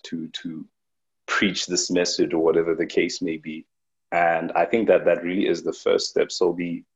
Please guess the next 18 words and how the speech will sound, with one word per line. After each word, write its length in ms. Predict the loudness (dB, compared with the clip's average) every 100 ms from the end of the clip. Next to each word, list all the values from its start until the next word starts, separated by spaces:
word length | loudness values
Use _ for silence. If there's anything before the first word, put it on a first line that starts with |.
| _ _ 2 2
most 160 | 2 -4 0
practical 480 | 0 0 -2 0 0
step, 380 | 0 2 0 -2 _ -2
um, 160 | 0 -2 -6
begins 300 | 0 0 0
with 120 | -6
self. 360 | 0 2 2 0 -10 _ _ _ _ -6 -2
Um, 280 | 0 -2 -4 -8 -4 0
this 140 | 4 4
I 40 |
mean 200 | 4 0 -2
in 60 | -4
particular 480 | -8 -8 -2 -2 0
for 100 | -2
the, 60 | -2 -4
for 80 | -4
the 120 | 0 2
black 160 | 0